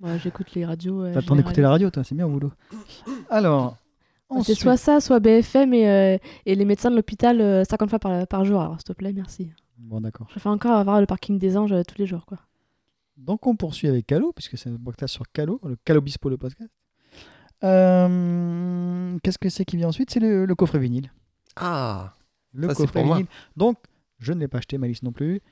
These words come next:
Speaker 1: <laughs>
Speaker 2: Mais Pascal
Speaker 3: Pas
Speaker 2: l'a
Speaker 3: encore.
Speaker 2: acheté en quatre exemplaires.
Speaker 1: Et on peut dire pourquoi on l'a pas acheté, peut-être ?
Speaker 3: Bah oui.
Speaker 2: Parce qu'il est cher.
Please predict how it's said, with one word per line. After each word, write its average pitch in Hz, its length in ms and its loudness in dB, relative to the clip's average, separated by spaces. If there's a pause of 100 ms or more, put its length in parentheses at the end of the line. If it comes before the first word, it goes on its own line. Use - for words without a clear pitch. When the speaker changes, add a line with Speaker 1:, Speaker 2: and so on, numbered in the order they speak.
Speaker 1:
<laughs> - 200 -6
Speaker 2:
Mais 247 160 4
Pascal 196 440 4
Speaker 3:
Pas 165 60 4
Speaker 2:
l'a 160 60 8
Speaker 3:
encore. 120 120 6
Speaker 2:
acheté 110 120 0
en 156 80 4
quatre 170 220 -2
exemplaires. 127 360 -6 (300)
Speaker 1:
Et 247 80 -2
on 247 80 2
peut 240 140 2
dire 294 160 4
pourquoi 277 240 2
on - 20 6
l'a 220 80 4
pas 202 100 2
acheté, 320 320 0 (180)
peut-être ? - 420 -8 (280)
Speaker 3:
Bah 110 140 -2
oui. 233 140 0
Speaker 2:
Parce - 120 -20
qu'il 135 120 -2
est 123 40 -2
cher. 180 260 -2